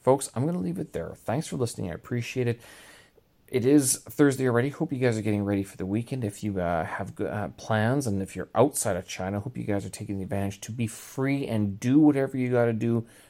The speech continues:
to enjoy, uh, the days out, especially in the Northern Hemisphere. You've got the nice weather coming in. The Southern Hemisphere, I know you're preparing for winter as well. I'm looking at you, Australia. Cold and windy,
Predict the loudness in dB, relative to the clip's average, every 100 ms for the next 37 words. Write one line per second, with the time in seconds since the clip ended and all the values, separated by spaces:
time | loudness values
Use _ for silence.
0 | -8 -2 0 0 0 2 4 4 2 -2
1 | _ _ -6 -2 -2 -2 -2 -2 0 2
2 | 6 8 8 6 -2 -6 -6 -6 -6 -4
3 | -4 -4 -6 -4 -2 -2 -4 0 4 2
4 | 0 -12 -20 -6 -4 0 0 0 -2 -2
5 | 2 2 2 0 -2 0 2 2 0 0
6 | 2 2 0 -4 -6 -8 -8 -6 -4 -6
7 | -8 -10 -8 -8 -6 -4 -4 -6 -14 -14
8 | -8 -6 -4 -4 -2 -2 -4 -6 -6 -6
9 | -6 -4 -4 -4 -10 -8 -6 -6 -6 -10
10 | -16 -20 -20 _ 0 6 8 8 4 6
11 | 6 6 4 2